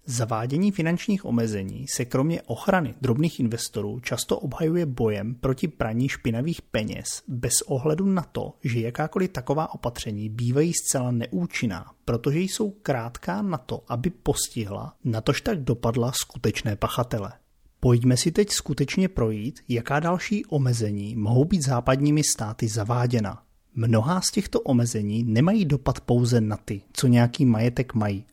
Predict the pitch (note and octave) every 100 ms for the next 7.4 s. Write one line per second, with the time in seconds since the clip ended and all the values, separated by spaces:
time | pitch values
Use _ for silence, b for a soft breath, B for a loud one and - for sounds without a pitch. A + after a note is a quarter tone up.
0 | _ C#3+ F#3 - A#2+ - A2 - - A#2+
1 | A2 - C3 A#2+ D#3+ E3 E3 C3+ B2 -
2 | A2 G#2+ G#2 G#2 - G#2+ A#2+ A#2+ G#2+ -
3 | _ _ _ _ - G#2+ A2 C#3+ F3+ -
4 | G#3+ G3+ - D#3+ B2+ C3+ B2+ A#2+ B2 A#2+
5 | A2+ A#2 A2 A#2 G2+ F#2 - _ _ -
6 | F3 F#3 F#3 A#2+ G#2 F#2+ A#2 A2 A#2+ G#2
7 | - - G2 A#2+